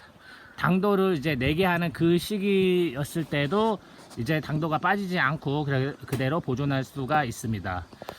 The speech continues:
근데 이게, 이게 단점은 뭐냐면은요, 요렇게 밀봉을 만약에 시켰을 때,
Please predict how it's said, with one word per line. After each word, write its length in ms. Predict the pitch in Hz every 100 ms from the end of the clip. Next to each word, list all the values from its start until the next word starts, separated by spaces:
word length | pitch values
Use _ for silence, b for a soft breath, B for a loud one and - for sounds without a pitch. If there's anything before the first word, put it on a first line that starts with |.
| B -
근데 320 | 208 240 240
이게, 480 | 208 233 226 226 - - -
이게 160 | 170 170
단점은 500 | 156 202 240 233 196
뭐냐면은요, 880 | 160 151 143 135 135 180 160 - 82 - - B B B B - - - - - - -
요렇게 320 | 147 247 254
밀봉을 800 | 185 180 208 254 269 285 277 269
만약에 320 | 220 202 202
시켰을 520 | 180 - 285 240 214 - - -
때, 320 | 254 254 175